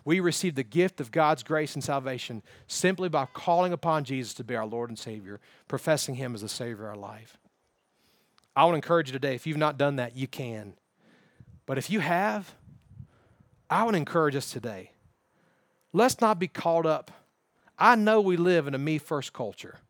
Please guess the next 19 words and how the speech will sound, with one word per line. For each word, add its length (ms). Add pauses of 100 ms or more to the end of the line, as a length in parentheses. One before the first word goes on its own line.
(960)
but 100
as 100
a 40
child 300
of 100
God, 400 (1200)
God's 300
called 220
us 100
to 60
live 160
in 60
such 280
a 60
way 360 (580)
that 180
He 360
is 180
first. 540